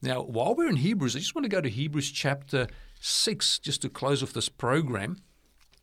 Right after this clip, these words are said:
Talks there about Abraham, and Abraham is known as the father of the faithful. Here's an example of what it means to overcome by faith and to conquer by faith and to believe God.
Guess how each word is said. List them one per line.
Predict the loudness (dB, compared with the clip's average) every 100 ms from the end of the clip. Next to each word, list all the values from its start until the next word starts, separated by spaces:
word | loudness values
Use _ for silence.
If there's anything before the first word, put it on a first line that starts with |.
| _ -4
Talks | 0 0 2
there | 0
about | 2 0 0 0
Abraham, | 0 0 0 0
and | -2
Abraham | -2 0 2 2
is | 2
known | 0 0
as | -2
the | -4
father | -2 0 0 -2
of |
the | -6
faithful. | -6 -6 -2
Here's | -2 0
an | 0
example | 0 0 0 0 -2
of | -4
what | -2 -2 -2 -6
it | -4
means | -2 0 -2 -2
to | -2
overcome | -2 -2 -4 -4 -2
by | -4
faith | -4 -6 -6 -8
and | -10
to |
conquer | -4 -2 -2 -2
by | -4
faith | -4 -8 -6
and | -8
to | -8
believe | -6 -2 -2 -2
God. | -2 -4 -6